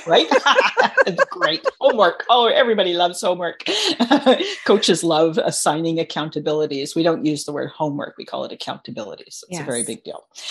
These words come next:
Speaker 2: I like that. Well, it was, it was good. It was a very, um, cathartic exercise. So thank you.
Speaker 1: Cool.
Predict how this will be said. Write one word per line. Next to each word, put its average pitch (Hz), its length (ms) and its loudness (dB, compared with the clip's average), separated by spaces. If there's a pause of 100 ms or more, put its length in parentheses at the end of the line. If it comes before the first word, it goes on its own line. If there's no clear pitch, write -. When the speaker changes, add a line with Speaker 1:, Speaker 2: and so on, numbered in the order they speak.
Speaker 2:
I 185 120 -2
like 175 280 -2
that. - 300 -6
Well, 170 120 -2
it 175 100 0
was, 175 200 -4
it 202 140 0
was 185 240 2
good. 175 320 4
It - 80 -2
was 175 180 -6
a 185 80 0
very, 190 640 0
um, 165 600 -6 (280)
cathartic 202 760 -2
exercise. - 880 -8 (140)
So - 460 -10
thank 165 220 -10
you. - 80 -10 (300)
Speaker 1:
Cool. 190 480 0